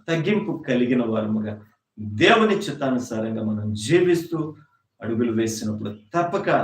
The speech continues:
మన జీవితాల్లో దేవుడు కార్యాలు చేస్తాడు అనేది సత్యము. అటువంటి, ఆ, ప్రార్థనా విధానమును కలిగి దేవుని జవాబులు పొందుకునే వారిగా మనం ఎందుకు ఉండకూడదు?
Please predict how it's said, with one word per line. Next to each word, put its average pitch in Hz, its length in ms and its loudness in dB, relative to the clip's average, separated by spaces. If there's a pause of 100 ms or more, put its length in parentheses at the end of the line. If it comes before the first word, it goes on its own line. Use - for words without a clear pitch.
(220)
మన 120 220 0
జీవితాల్లో 113 800 0
దేవుడు 110 360 -2
కార్యాలు 110 420 -2
చేస్తాడు 104 640 -8
అనేది 101 480 -8 (340)
సత్యము. 107 840 -2
అటువంటి, 151 760 0 (500)
ఆ, 110 100 -6
ప్రార్థనా 139 600 2
విధానమును 120 720 2 (180)
కలిగి 135 640 2
దేవుని 135 320 2
జవాబులు 113 460 0
పొందుకునే 113 500 -4
వారిగా 110 340 -4
మనం 123 260 2
ఎందుకు 151 260 -2
ఉండకూడదు? 123 480 -2